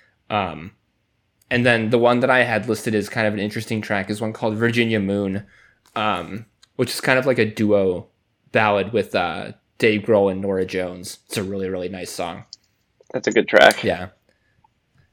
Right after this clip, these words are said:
Speaker 1: And then there's also a really great song called, um, <sighs> oh shoot, what's the one, Cam, that Taylor does lead vocals? Cold Day in the Sun. Um, Taylor Hawkins does lead vocals. It's really good.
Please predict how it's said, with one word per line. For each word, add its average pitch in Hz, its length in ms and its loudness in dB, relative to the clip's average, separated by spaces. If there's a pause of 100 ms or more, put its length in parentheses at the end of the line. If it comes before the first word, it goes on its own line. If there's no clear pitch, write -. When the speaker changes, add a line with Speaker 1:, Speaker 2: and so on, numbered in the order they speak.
Speaker 1:
And 135 80 2
then 147 80 4
there's 151 160 2
also 127 440 4
a 107 160 -2
really 123 380 2
great 117 260 2
song 110 520 -2
called, 107 360 -2
um, 92 400 -6 (1400)
<sighs> - 640 -20
oh 113 140 -6
shoot, 92 400 -6 (220)
what's 151 200 -2
the 180 80 0
one, 131 200 2
Cam, 123 240 -2
that 98 100 -4
Taylor 107 340 0
does 95 300 -4
lead 101 160 -2
vocals? - 320 -8
Cold 139 260 4
Day 139 160 8
in 120 100 4
the 98 60 -2
Sun. 90 380 -6 (680)
Um, 101 460 0 (680)
Taylor 131 280 8
Hawkins 113 340 2
does 110 200 -2
lead 101 180 -2
vocals. 90 440 -6
It's - 140 -16
really 87 160 -10
good. 87 220 -12